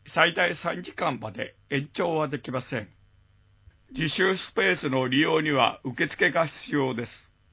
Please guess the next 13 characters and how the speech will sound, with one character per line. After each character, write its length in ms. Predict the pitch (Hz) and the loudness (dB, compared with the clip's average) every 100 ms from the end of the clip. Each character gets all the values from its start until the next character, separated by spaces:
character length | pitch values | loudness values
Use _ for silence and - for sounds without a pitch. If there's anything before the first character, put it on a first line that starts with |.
| _ _ _ _ - | _ _ _ _ -4
座 100 | 160 | -4
席 260 | 165 202 170 | -2 -2 -2
の 160 | 165 | 0
予 20 | |
約 280 | 160 - - | 0 0 -2
受 240 | 180 160 190 | -6 -4 -4
付 240 | - 151 | -4 -2
は 140 | 123 | -2
で 100 | 110 | -4
き 120 | - 139 | -6 -4
ま 120 | 131 | -4
せ 160 | - | -4
ん。 200 | 123 165 | -6 -6